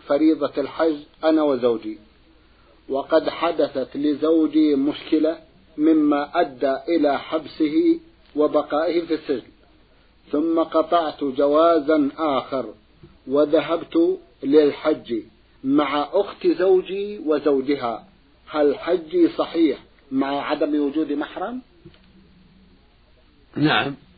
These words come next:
Speaker 2: الحج صحيح إذا أديت ما شرع الله، الحج صحيح، وعليك التوبة إلى الله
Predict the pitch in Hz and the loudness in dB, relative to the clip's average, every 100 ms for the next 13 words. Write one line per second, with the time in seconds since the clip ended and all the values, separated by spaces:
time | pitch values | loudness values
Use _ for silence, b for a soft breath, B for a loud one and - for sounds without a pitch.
0 | _ - 151 156 139 107 - - 98 - | _ -14 -6 -4 -4 -8 -12 -12 -12 -14
1 | _ _ _ _ _ _ _ _ _ _ | _ _ _ _ _ _ _ _ _ _
2 | _ _ _ _ 98 104 98 101 113 104 | _ _ _ _ -12 -6 -4 -4 -2 -4
3 | 113 101 101 117 113 107 104 120 160 - | -4 -8 -8 -6 -2 0 0 -2 -2 -6
4 | _ _ - 123 135 117 113 101 135 143 | _ _ -12 -8 -8 -10 -12 -8 -4 -4
5 | - _ _ _ _ _ _ _ _ _ | -6 _ _ _ _ _ _ _ _ _
6 | 147 147 147 120 - 131 117 117 98 107 | -2 0 0 -6 -4 -4 -4 -8 -6 -6
7 | - | -6